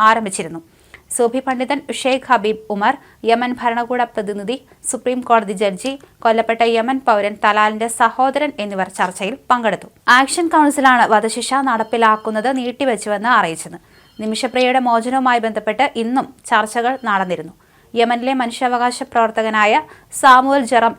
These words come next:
ഇക്കാര്യം സ്ഥിരീകരിച്ചിട്ടുണ്ട്. കേന്ദ്ര സർക്കാരും ഇക്കാര്യം സ്ഥിരീകരിച്ചു. യമൻ പൗരനെ കൊലപ്പെടുത്തിയ കേസിൽ വധശിക്ഷ വിധിക്കപ്പെട്ട് ജയിലിൽ കഴിയുകയായിരുന്നു നിമിഷപ്രിയ. നാളെയാണ് വധശിക്ഷ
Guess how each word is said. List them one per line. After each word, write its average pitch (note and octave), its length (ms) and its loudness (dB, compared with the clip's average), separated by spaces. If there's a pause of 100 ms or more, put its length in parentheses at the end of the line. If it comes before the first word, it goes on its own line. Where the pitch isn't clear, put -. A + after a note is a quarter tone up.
ഇക്കാര്യം G#3+ 380 2
സ്ഥിരീകരിച്ചിട്ടുണ്ട്. G#3 800 -2 (400)
കേന്ദ്ര B3 240 -2
സർക്കാരും B3+ 480 2 (100)
ഇക്കാര്യം A3 420 2
സ്ഥിരീകരിച്ചു. F3+ 540 -4 (440)
യമൻ B3 300 2
പൗരനെ B3 300 4 (100)
കൊലപ്പെടുത്തിയ A#3+ 420 0
കേസിൽ A3+ 420 -2 (280)
വധശിക്ഷ C4+ 440 0 (120)
വിധിക്കപ്പെട്ട് A3+ 500 -2 (160)
ജയിലിൽ A3 340 -2 (100)
കഴിയുകയായിരുന്നു A3+ 680 2 (120)
നിമിഷപ്രിയ. G3 500 -8 (420)
നാളെയാണ് B3 540 6
വധശിക്ഷ G#3+ 380 -4